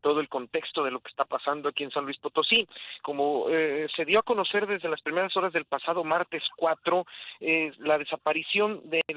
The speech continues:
de dos camionetas que transportaban a veintitrés personas provenientes de San Felipe, Guanajuato, veintiún.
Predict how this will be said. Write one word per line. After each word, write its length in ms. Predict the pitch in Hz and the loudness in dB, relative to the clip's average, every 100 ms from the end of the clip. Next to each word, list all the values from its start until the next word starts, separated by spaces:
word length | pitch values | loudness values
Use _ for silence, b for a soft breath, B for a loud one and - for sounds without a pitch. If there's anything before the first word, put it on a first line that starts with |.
| 143 | -6
de 160 | 151 156 | -4 2
dos 240 | 214 - | 2 2
camionetas 680 | 233 226 220 220 208 - 185 - | 2 2 2 2 0 -2 -6 -8
que 60 | |
transportaban 680 | - 151 - 151 165 170 180 | -6 -6 -4 -2 2 2 2
a 60 | 135 | 0
veintitrés 600 | 147 147 151 - 175 - | 0 -4 -12 -4 -4 -2
personas 480 | 190 160 185 170 165 | -4 -2 0 2 0
provenientes 520 | - 135 135 156 165 | -2 -4 -2 -4 -6
de 120 | 151 147 | -10 -2
San 180 | 135 | -4
Felipe, 460 | 123 135 156 - 160 | -2 -4 -4 0 -2
Guanajuato, 920 | 135 147 147 151 147 - 208 208 165 139 | -2 0 0 2 -2 0 0 0 -2 -2
veintiún. 580 | 131 131 - 185 208 | -4 -4 -6 -2 -2